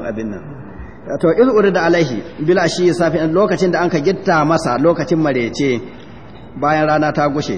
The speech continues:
tsaka. An ka shin, an ka abin nan, safinatul jiyad, wato dawaki waɗanda yake masu tsayi akan ƙafa uku. Kun san doki na ƙwarai shi ke tsaya, tsayawa akan ƙafa uku, shi, shi ɗage guda.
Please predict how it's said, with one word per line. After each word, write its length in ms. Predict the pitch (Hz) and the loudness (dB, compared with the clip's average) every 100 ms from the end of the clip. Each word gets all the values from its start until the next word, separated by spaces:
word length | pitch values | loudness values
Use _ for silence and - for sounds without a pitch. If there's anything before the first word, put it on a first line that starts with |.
| 85 - - - | -8 -18 -20 -10
tsaka. 360 | - 139 101 69 - - - | -6 -4 -4 -8 -14 -18 -6
An 140 | 151 165 | -2 0
ka 120 | 165 | -2
shin, 240 | - 190 185 185 | 0 2 2 0
an 120 | 180 | -2
ka 100 | 170 151 - | 0 -4 -6
abin 180 | 147 156 | -2 0
nan, 100 | 147 | 0
safinatul 600 | 151 180 170 160 160 147 | 0 2 2 0 0 -2
jiyad, 340 | 131 139 139 131 | 0 0 0 -2
wato 260 | 139 143 135 | -2 0 0
dawaki 800 | 160 170 170 165 180 180 175 165 - - - - | 4 4 4 0 -2 0 0 -2 -14 -18 -16 -2
waɗanda 400 | 151 175 160 156 | 0 2 0 0
yake 160 | 160 | 0
masu 260 | 147 139 151 | 0 0 -2
tsayi 280 | - 180 170 | 0 2 2
akan 240 | 139 151 | 2 -2
ƙafa 240 | 135 147 127 139 | 0 -2 0 -4
uku. 260 | 127 - 104 - - | -8 -8 -12 -12 -4
Kun 120 | 160 | -2
san 160 | 170 160 | 0 2
doki 300 | 175 175 156 | 0 0 0
na 100 | 151 | 0
ƙwarai 420 | - 160 165 165 165 - | 0 2 4 4 0 -14
shi 140 | - 170 | 0 2
ke 140 | 156 | 4
tsaya, 340 | 143 160 151 - | 0 0 0 0
tsayawa 260 | 165 160 156 | 0 2 2
akan 140 | 147 143 | 0 0
ƙafa 220 | 160 143 135 | 2 0 0
uku, 380 | 175 - 160 156 | -4 0 2 2
shi, 120 | 147 131 127 143 139 143 117 98 - | -2 -4 -4 -6 -6 -8 -8 -10 -12
shi 120 | - 151 | -4 0
ɗage 240 | 170 156 127 | 2 2 2
guda. 240 | 120 | 2